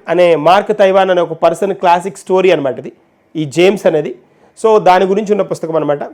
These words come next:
తర్వాత ఇతను ఎవరు అంటే ఆన్ టెల్నేస్ అనేది అతను ఎవరు అంటే ఎడిటోరియల్ కార్టూనిస్ట్ అనమాట,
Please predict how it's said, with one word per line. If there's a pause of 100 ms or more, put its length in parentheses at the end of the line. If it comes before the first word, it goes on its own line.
తర్వాత
ఇతను
ఎవరు
అంటే
ఆన్
టెల్నేస్
అనేది
అతను
ఎవరు
అంటే (460)
ఎడిటోరియల్
కార్టూనిస్ట్
అనమాట,